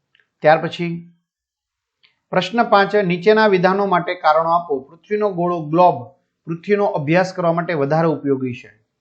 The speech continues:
હોકાયંત્ર કપાસની સોય, કંપાસની સોય હંમેશા ઉત્તર દક્ષિણ દિશામાં સ્થિર થાય છે.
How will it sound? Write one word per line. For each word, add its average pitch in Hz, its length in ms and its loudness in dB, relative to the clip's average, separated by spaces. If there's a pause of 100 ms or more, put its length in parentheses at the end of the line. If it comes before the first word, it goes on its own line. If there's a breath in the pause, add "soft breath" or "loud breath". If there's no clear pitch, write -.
(500)
હોકાયંત્ર 202 580 4
કપાસની 190 600 -2
સોય, 170 400 -2 (420)
કંપાસની 185 500 0
સોય 160 360 -6
હંમેશા 170 400 -4
ઉત્તર 156 320 -4
દક્ષિણ 165 360 -6
દિશામાં 151 340 -10
સ્થિર 139 280 -12
થાય 117 140 -8
છે. - 220 -20